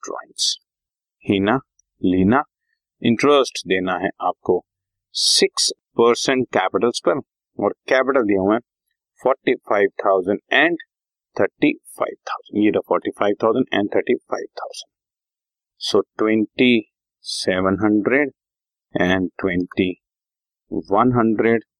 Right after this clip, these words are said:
सिक्स परसेंट इंटरेस्ट कैपिटल आ गया। इसके बाद सैलरी देने की बात कर रहा है बच्चों,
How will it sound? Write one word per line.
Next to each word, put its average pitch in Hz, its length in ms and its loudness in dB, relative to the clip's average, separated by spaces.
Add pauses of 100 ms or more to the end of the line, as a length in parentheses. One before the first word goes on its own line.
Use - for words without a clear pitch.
(420)
सिक्स - 460 -6
परसेंट - 280 -10 (100)
इंटरेस्ट 92 480 -6 (240)
कैपिटल - 440 -12
आ - 60 -16
गया। - 200 -16 (800)
इसके 131 320 0
बाद 131 140 4 (100)
सैलरी 120 400 2
देने 127 240 2
की 127 120 2 (100)
बात 123 180 2
कर 120 120 0
रहा 123 80 2
है 127 60 2
बच्चों, 127 340 -2